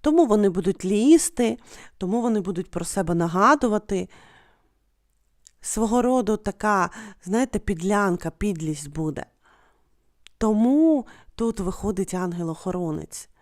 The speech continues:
Він буде все робити для того, щоб вас підштовхнути до цих можливостей. І в сфері вашої діяльності також.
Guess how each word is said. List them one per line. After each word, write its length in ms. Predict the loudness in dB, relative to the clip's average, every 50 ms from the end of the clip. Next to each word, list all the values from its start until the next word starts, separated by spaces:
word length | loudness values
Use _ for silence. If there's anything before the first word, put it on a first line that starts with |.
| _ _ _ _ _ _ _ -12
Він 460 | -8 -2 0 2 4 4 4 2 2
буде 200 | 0 0 0 -2
все 420 | -2 -2 -4 -2 0 0 2 2
робити 360 | 0 -2 -2 -6 -6 -6 -6
для 140 | -6 -6 -6
того, 320 | -6 -4 -6 -4 -4 -4 -6
щоб 220 | -6 -8 -8 -4
вас 240 | -2 -2 -2 -4 -8
підштовхнути 1080 | -12 -12 -10 -8 -6 -6 -6 -6 -6 -8 -8 -6 -6 -4 -2 0 -2 -2 -2 -4 -4
до 120 | -4 -4 -6
цих 300 | -6 -6 -8 -10 -8 -8
можливостей. 760 | -8 -6 -6 -6 -4 -4 -4 -4 -6 -6 -8 -8 -10 -10 -10 -12 -16 -18 -18 -18 -20 -18 -8
І 160 | -4 -2 -2 0
в 60 | 0
сфері 400 | -2 -2 0 0 2 2 2 2
вашої 420 | 2 0 0 0 -2 -4 -4 -4
діяльності 760 | -4 -6 -4 -2 0 0 0 0 0 -2 -4 -4 -6 -8 -8
також. 580 | -8 -8 -8 -8 -6 -4 -4 -2 -4 -4 -8